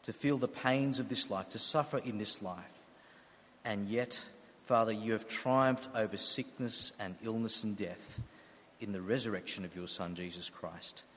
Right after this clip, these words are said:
Father, we pray that for those who are suffering in this life, that that hope may give them the comfort that they seek. Through Jesus Christ our Lord.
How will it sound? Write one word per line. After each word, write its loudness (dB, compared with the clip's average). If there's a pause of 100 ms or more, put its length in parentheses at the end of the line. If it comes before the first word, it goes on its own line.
(460)
Father, 6
we -2
pray 4
that -2
for -8
those 4
who -2
are 0
suffering 0
in -2
this 0
life, -6 (380)
that -6
that 6
hope 0
may -2
give -6
them -2
the -6
comfort -4
that -14
they -4
seek. -2 (720)
Through -8
Jesus -2
Christ -4
our 0
Lord. -8